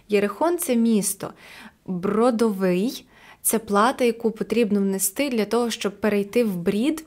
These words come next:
пішки річку. Тобто оце місто вимагає платню,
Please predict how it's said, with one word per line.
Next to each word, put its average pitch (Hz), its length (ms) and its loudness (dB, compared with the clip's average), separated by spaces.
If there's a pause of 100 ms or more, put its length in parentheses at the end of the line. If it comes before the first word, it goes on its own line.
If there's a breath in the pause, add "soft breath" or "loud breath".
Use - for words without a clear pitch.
пішки 220 520 0
річку. 208 560 -2 (600 loud breath)
Тобто 196 680 0 (880)
оце 220 280 2
місто 208 500 2
вимагає 208 640 0
платню, 233 800 0